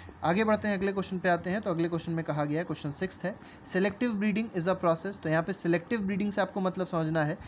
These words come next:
हम लोग ने दो animals ले लिए और दो animals की कुछ अच्छी अच्छी properties होंगी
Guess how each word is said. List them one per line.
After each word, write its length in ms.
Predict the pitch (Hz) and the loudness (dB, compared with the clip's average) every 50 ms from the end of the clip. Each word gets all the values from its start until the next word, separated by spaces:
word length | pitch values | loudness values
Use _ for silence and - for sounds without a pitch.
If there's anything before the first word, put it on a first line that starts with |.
| - - - - | -16 -14 -4 -2
हम 120 | 156 165 | 2 4
लोग 120 | 175 185 190 | 4 4 4
ने 120 | 214 208 | 2 2
दो 180 | 180 170 202 208 | 4 4 4 6
animals 440 | 185 180 190 196 202 202 196 - 185 | 6 4 4 2 0 0 -2 0 2
ले 100 | 185 180 | 2 2
लिए 140 | 180 196 | 2 2
और 100 | 220 220 | 0 0
दो 160 | 190 170 190 185 | 2 2 2 4
animals 500 | 170 170 175 185 202 220 214 - - - - - - - - - | 4 2 2 0 0 -2 -2 -4 -10 -12 -12 -14 -16 -14 -4 -2
की 140 | 196 202 | -2 -2
कुछ 220 | 196 226 220 220 - | 0 -2 -2 -2 -2
अच्छी 360 | - - 160 160 - - 226 | 0 0 0 0 0 -4 -4
अच्छी 220 | 214 214 - 220 | -4 -2 -4 -6
properties 540 | 196 - 190 165 170 180 160 185 180 170 151 | 0 2 2 2 2 0 -2 0 0 2 2
होंगी 280 | 147 139 135 131 123 | 0 0 0 -2 -4